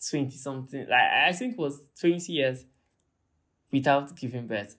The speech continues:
Or the wife got pregnant and she got, and, like, she always gets miscarriage and stuff like that. Then later, it happened. She gave birth to twins and she gave birth to a boy.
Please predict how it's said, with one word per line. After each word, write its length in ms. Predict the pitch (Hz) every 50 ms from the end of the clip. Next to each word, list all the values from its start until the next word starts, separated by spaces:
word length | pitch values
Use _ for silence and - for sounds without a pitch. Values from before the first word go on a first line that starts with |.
| _ -
Or 320 | 113 123 120 113 104 - - -
the 160 | 139 147 143
wife 260 | 143 156 160 160 160
got 220 | 156 143 139 - -
pregnant 340 | 135 131 127 123 123 120 - - _ _ -
and 140 | 110 113 113
she 140 | 120 117 113
got, 300 | 113 - 110 - - _ _ _ _ _ _ _ _ -
and, 360 | 113 107 104 95 87 85 78 - _ _ _ _ _ -
like, 240 | 110 107 101 - -
she 300 | - - - 156 156 160
always 180 | 160 165 156
gets 320 | 156 143 131 127 135 131 -
miscarriage 540 | 127 123 - - 127 117 117 120 120 127
and 160 | 117 117 117 113
stuff 320 | - - 127 120 120 -
like 160 | 117 113 117
that. 240 | 117 110 113 123 - _ _ _ _ - - - - - - - - - _ _ -
Then 180 | 139 135 131 143
later, 640 | 160 175 196 185 185 185 180 180 180 185 180 180 - _ _ _ _ _ _ _ _ _ _ _ _ _ _
it 120 | - 127 -
happened. 560 | 151 170 165 165 - - 127 117 110 113 - - _ _ _
She 180 | - - 151
gave 120 | 139 135 135
birth 220 | 135 131 131 131
to 200 | - 131 131 -
twins 520 | - 147 147 151 151 151 147 - - - _ _
and 320 | 120 123 123 117 113 113 113
she 180 | - - -
gave 160 | - 135 123
birth 140 | 120 117 117
to 100 | 123 120
a 40 | 113
boy. 520 | 113 110 127 135 139 139 139 139 139 147